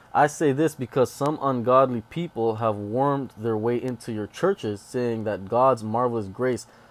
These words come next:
allows us to live immoral lives. The condemnation of such people was recorded long ago." All right. Let's read the Berean Study Bible.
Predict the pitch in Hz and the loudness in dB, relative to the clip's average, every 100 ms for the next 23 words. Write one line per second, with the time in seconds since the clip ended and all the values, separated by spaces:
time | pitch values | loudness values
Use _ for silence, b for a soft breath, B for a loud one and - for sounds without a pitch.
0 | B 110 113 127 147 143 131 - 120 120 | B 0 4 6 6 4 -4 -4 -2 0
1 | 131 123 - - 110 110 123 127 113 113 | 0 0 -8 -8 -4 0 2 2 2 2
2 | 117 98 - - - _ _ b b b | 2 0 -6 -18 -20 _ _ b b b
3 | - 113 - 127 123 117 127 135 135 117 | -6 -4 0 2 2 0 -2 -4 -6 -6
4 | - 123 117 - - b b b - 127 | 0 0 0 -10 -20 b b b -8 -4
5 | 117 110 104 - 123 117 113 113 101 107 | -2 -2 -2 -2 0 2 0 -2 -2 0
6 | 113 110 110 _ _ _ _ _ _ _ | 0 0 -6 _ _ _ _ _ _ _
7 | _ b b b b b _ _ _ _ | _ b b b b b _ _ _ _
8 | _ _ _ _ _ _ - 117 113 120 | _ _ _ _ _ _ -14 -4 -2 -2
9 | - _ _ _ _ _ _ _ _ _ | -4 _ _ _ _ _ _ _ _ _
10 | _ _ _ _ _ _ _ _ _ _ | _ _ _ _ _ _ _ _ _ _
11 | _ - 113 135 131 113 113 113 120 110 | _ -16 -8 -4 -2 -2 -2 -2 -2 -2
12 | - 113 104 104 98 87 | -2 -2 0 -2 -2 -4